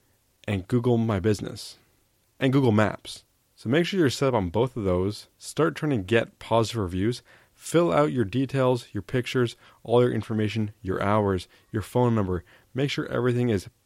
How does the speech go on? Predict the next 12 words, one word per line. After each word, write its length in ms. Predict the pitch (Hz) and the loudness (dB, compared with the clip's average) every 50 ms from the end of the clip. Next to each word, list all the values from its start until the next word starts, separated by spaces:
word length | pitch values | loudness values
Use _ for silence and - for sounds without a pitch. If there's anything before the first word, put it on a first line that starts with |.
| _ _ _ _ | _ _ _ _
Perfect 380 | - - 147 143 139 143 131 - | -2 0 0 2 2 2 0 0
and 100 | 120 110 | -2 0
on 180 | 110 117 113 101 | 2 2 2 0
point 340 | - - 123 120 117 - | 0 0 0 0 0 -2
there. 260 | - 95 - - - _ _ _ _ _ _ _ _ - | -4 -6 -6 -6 -8 _ _ _ _ _ _ _ _ -12
It's 160 | - 123 - | -10 -10 -2
the 120 | - 151 123 | -2 -2 -2
face 380 | - - - 143 151 139 - | -2 0 2 2 2 2 -2
of 100 | 127 117 | -4 0
your 100 | 117 110 | 0 0
business. 420 | 95 87 104 107 101 107 87 - - | 2 2 2 2 2 0 -6 -6 -8
It's 300 | - 95 - - - - | -12 -10 -8 -8 -10 -8